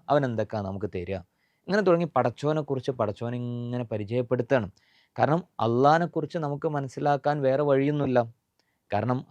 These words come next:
അള്ളാഹ് എന്ന് പറഞ്ഞാൽ നമ്മളുടെ കണ്ണുകൾ കൊണ്ട്, ഏ, കാണാൻ കഴിയാത്ത, നമ്മളുടെ, നമുക്ക്, നെ-,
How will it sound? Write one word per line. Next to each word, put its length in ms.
അള്ളാഹ് 280
എന്ന് 140
പറഞ്ഞാൽ 300
നമ്മളുടെ 480
കണ്ണുകൾ 460
കൊണ്ട്, 320
ഏ, 80
കാണാൻ 400
കഴിയാത്ത, 440
നമ്മളുടെ, 500
നമുക്ക്, 480
നെ-, 400